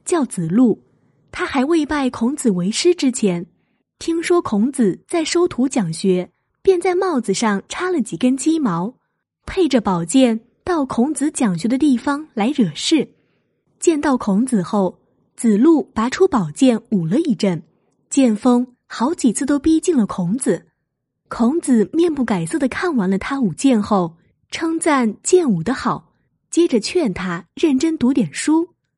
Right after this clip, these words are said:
不料子路胡起脸说：“我像一根笔直的竹竿，天生是做一支好剑的材料，还读书做什么？”孔子开导他说：“读了书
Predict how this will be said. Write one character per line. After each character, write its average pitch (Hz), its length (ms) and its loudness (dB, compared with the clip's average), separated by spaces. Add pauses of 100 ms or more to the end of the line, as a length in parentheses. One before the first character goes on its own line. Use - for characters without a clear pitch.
(300)
不 269 120 2
料 381 240 4
子 208 200 2
路 294 260 4
胡 - 220 -2
起 381 140 0
脸 320 260 2
说 311 360 -2 (600)
：“我 254 200 2
像 392 260 0
一 359 60 4
根 392 240 0
笔 240 180 2
直 233 140 -4
的 381 140 2
竹 214 200 2
竿， 226 320 0 (400)
天 403 300 0
生 427 240 0
是 359 160 2
做 294 160 0
一 294 100 2
支 339 140 0
好 202 240 -2
剑 381 160 2
的 339 80 2
材 202 240 -2
料， 196 260 0 (280)
还 330 160 -2
读 269 160 2
书 403 180 2
做 392 160 2
什 254 160 0
么？” 208 300 0 (880)
孔 240 340 0
子 202 320 -2
开 339 220 -4
导 185 160 -4
他 202 240 -6
说 190 340 -2 (720)
：“读 233 160 4
了 320 160 2
书 320 340 0